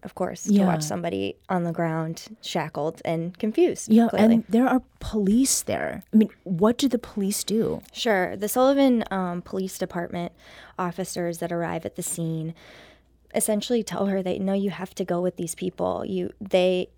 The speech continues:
Speaker 1: have a warrant for your arrest. You, you are wanted out of Louisiana,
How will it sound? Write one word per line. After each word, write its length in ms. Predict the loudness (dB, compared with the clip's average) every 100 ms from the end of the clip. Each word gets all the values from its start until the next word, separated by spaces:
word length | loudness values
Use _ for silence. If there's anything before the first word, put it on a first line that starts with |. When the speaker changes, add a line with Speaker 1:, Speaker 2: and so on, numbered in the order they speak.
| -20 _ -16
Speaker 1:
have 260 | -2 0 2
a 40 |
warrant 440 | 0 2 0 -2 -6
for 160 | -4
your 320 | -2 0 0 0
arrest. 500 | 0 -2 -4 -10 -10
You, 440 | -4 -2 -2 -4 -6
you 160 | -2 0
are 100 | 0
wanted 560 | -2 -4 -2 0 0 0
out 140 | -2 -2
of 120 | 0
Louisiana, 640 | -2 0 -2 -2 -2 -4